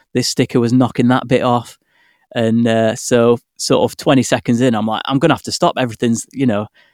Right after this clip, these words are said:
And, uh, so he's like, "No, no, the clock's ticking, carry on." And I'm thinking, "Oh my God." So I just had to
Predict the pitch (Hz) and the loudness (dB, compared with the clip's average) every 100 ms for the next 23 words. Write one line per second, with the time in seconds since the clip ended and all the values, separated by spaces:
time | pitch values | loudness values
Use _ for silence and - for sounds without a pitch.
0 | _ _ _ 113 110 113 113 110 110 113 | _ _ _ -4 -2 0 0 0 -2 -2
1 | 123 110 117 110 151 165 160 - - - | -2 0 0 2 4 6 4 2 -4 -16
2 | - 156 - 165 156 175 160 160 165 147 | -2 -2 0 0 2 2 2 2 4 4
3 | 151 - _ _ _ _ _ 107 - 104 | 2 -4 _ _ _ _ _ -16 -14 -16
4 | - 120 127 143 113 98 147 117 - _ | -18 -18 -12 -10 -10 -12 -12 -12 -14 _
5 | _ _ _ 120 120 110 120 - 240 | _ _ _ -2 -2 0 -2 0 0